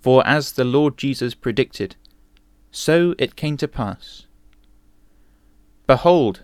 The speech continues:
said he, to the generation of vipers,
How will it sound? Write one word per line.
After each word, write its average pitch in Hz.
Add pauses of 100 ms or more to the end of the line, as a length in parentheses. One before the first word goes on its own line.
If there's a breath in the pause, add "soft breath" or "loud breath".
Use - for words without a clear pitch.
(140)
said -
he, 98 (580)
to -
the 117
generation 120
of 107
vipers, 110